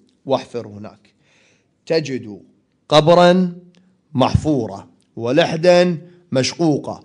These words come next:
وصاجة مكتوب عليها: 'هذا ما ادخره نوح النبي للعبد الصالح علي بن أبي طالب'".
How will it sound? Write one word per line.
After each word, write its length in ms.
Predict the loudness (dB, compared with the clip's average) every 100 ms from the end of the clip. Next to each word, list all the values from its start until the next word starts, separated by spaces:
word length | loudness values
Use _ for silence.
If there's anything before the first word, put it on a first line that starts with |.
| _ _ -6
وصاجة 680 | -2 6 6 6 4 2
مكتوب 720 | 0 0 -2 2 2 4 0 -4
عليها: 560 | -4 -4 -4 -6 -10
'هذا 500 | -4 -2 -2 -2 -6
ما 120 | -6
ادخره 840 | -10 -6 -6 0 0 0 -4 -6 -6
نوح 380 | -6 -4 -6 -6
النبي 760 | -6 -6 -2 -2 4 6 6
للعبد 520 | 6 4 4 0 0
الصالح 800 | -4 -4 2 6 6 8 6 4 -14 -20 _ _
علي 540 | 2 4 2 0 -2
بن 200 | -4 -2
أبي 360 | -2 0 0 -2
طالب'". 400 | 0 0 0